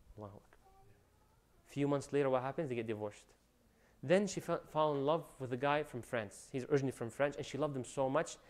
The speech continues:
and Allah blessed her, Al-Wahhab blessed her with a child. Then she said, "It's not the money, it's not the husband, it's really the children that make me happy." She loved the children so much so. But even with this, she was still unhappy. She got divorced with the fourth and last husband.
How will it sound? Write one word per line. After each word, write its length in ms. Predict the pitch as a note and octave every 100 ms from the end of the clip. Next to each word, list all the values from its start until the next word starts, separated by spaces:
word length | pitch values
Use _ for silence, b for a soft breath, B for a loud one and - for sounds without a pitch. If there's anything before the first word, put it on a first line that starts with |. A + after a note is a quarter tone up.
| B B _
and 240 | C3 B2+ B2
Allah 420 | B2+ A#2+ E3+ G3+
blessed 400 | C3+ C3+ C3+ -
her, 120 | C#3
Al-Wahhab 520 | C#3+ A#2+ A#2 A#2 D#3+
blessed 260 | B2 D3 D3
her 80 | C#3
with 140 | B2
a 40 | A2+
child. 380 | - G#2 F#2+ - _ B B B
Then 100 | C3+
she 100 | B2+
said, 160 | C#3+ B2+
"It's 140 | -
not 180 | C#3+ C3+
the 80 | C3
money, 300 | B2+ B2 A#2+
it's 220 | - -
not 120 | C3
the 80 | B2
husband, 440 | A#2 A#2+ A#2 A2+ G#2+ -
it's 180 | - -
really 140 | B2
the 100 | A2
children 320 | G#2+ D#3 C3 A2+
that 60 |
make 200 | A2 G#2+
me 80 | A2
happy." 280 | G2 G2 - _ b b b b
She 160 | - C#3
loved 240 | C#3+ E3
the 80 | C#3
children 440 | - - D3+ C#3+
so 480 | B2+ - - D3 D#3
much 180 | D3 C#3+
so. 200 | - - A#2 _ _ b b b b b
But 140 | C#3+ E3+
even 300 | F#3 F#3+ D#3+
with 220 | C#3+ B2
this, 340 | E3+ E3+ -
she 100 | -
was 140 | C3+ B2
still 240 | - D3+
unhappy. 420 | C3 A#2+ B2 -
She 160 | B2 C3
got 180 | C#3 B2+
divorced 400 | A#2+ B2+ D3+ -
with 100 | A#2+
the 60 |
fourth 420 | - - C#3 C#3 -
and 140 | B2
last 260 | B2 B2 -
husband. 400 | B2+ G#2+ G2+